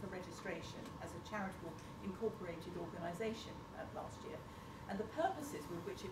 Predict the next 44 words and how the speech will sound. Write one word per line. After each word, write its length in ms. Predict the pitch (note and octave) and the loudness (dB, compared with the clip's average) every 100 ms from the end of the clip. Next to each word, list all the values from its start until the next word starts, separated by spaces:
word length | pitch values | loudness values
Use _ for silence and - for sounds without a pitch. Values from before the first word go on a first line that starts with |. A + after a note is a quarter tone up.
| - | -4
proposed 320 | F#3+ A3 G3 - | 0 2 2 -2
to 40 | |
be 80 | D#3 | -2
registered 420 | D#3 D#3 - - - | -2 -2 -4 -6 -2
were 140 | E3+ E3+ | -2 0
to 80 | F#3 | 2
advance 320 | G3+ A#3+ A3 | 6 6 4
the 100 | - F3+ | 0 -2
religion 320 | F3 E3+ F3 | 0 -2 -2
of 100 | D#3+ D3+ | 0 6
Jediism 580 | A3 F#3 D3 C3+ D3+ C#3+ - - - - | 6 6 2 -2 -4 -6 -6 -8 -8 -4
for 80 | F#3 | -4
the 120 | F3 - | -2 -2
public 260 | C4+ G#3+ - | 0 0 -2
benefit 480 | F3 D#3+ - E3 - - - F3+ | -2 -2 -2 -4 -4 -6 -6 0
worldwide, 640 | F3 D#3+ - D3+ - - - - - - - - | 0 0 0 -2 -2 -6 -6 -8 -8 -8 -4 -2
uh, 80 | - | 2
in 80 | G3 | 2
accordance 400 | F#3+ B3+ A#3+ A3 | 0 0 -2 0
with 160 | F#3+ G3 | -2 0
the 60 | F#3 | 2
Jedi 320 | A3 A3 F#3+ F3+ | 4 4 2 0
doctrine, 480 | - - - - - - - - | -2 -4 -6 -6 -6 -6 -8 -4
um, 80 | E3+ | 0
and 120 | F#3+ F#3+ | 2 0
to 80 | G3 | 0
advance 320 | F#3 F3 - | 0 0 0
other 220 | E3+ E3+ - | 0 -2 -4
purposes. 560 | - - - - - - - - | -6 -6 -6 -6 -6 -6 -8 -4
Now, 80 | E3+ | -2
the 80 | F#3+ | 0
Commission 340 | A#3+ D4+ C#4+ A3 | 2 4 4 4
decided 560 | - - E3 D#3 D#3 - | 2 0 2 2 -2 -2
that 100 | D#3+ | -4
it 80 | - | -2
wouldn't 240 | - A2+ - | 0 0 0
qualify 420 | - - - - - | 0 0 0 -4 -4
for 80 | - | -4
charitable 400 | - G#3 F#3+ - | 0 0 0 -2
status 540 | - - D#3 D3+ D#3 - - - | -6 -2 -2 -2 -6 -6 -8 -6
as 80 | - | -4
it 80 | F#3 G#3+ | -2 0
wouldn't 300 | A#3+ G#3+ | 2 2
be 120 | F3+ | 0